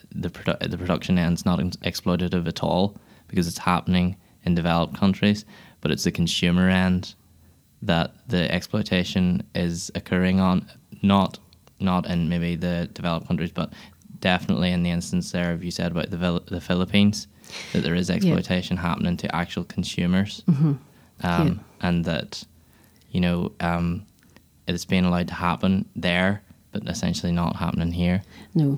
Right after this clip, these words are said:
Speaker 2: not to the same degree. I mean, it
Speaker 1: Yeah.
Speaker 2: does happen here. Um, the next time that you're, you're watching T V and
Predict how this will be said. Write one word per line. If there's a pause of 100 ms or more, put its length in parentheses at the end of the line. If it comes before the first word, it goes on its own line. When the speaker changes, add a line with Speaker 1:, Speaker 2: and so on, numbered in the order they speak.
Speaker 2:
not
to
the
same
degree.
I
mean,
it
Speaker 1:
Yeah.
Speaker 2:
does
happen
here.
Um, (720)
the
next
time
that
you're, (100)
you're
watching
T
V
and